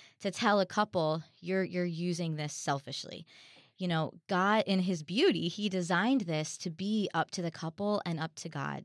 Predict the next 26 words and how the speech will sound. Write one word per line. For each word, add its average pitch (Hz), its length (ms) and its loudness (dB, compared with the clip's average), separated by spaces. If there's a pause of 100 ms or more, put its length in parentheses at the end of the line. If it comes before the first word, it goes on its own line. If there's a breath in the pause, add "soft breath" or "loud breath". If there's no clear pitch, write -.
to, - 140 -6
to - 200 -6
be 160 100 2
able 143 200 0
to 151 220 -6 (100)
discern 143 420 -6
that. 78 240 -10 (480 loud breath)
And 185 120 0
it's, 185 200 0 (200)
it's 180 160 -4
a 175 100 0
really 190 840 -4
tough - 440 -2 (140)
question 170 460 -4
to 165 80 -6
get 151 180 -4
into 240 460 -4 (1160)
because 202 600 0
it's 180 220 -4
not, 156 460 -2 (220)
it's - 140 -18
not 196 220 0
a 190 40 0
black 165 380 0
and 170 160 0
white 147 300 -2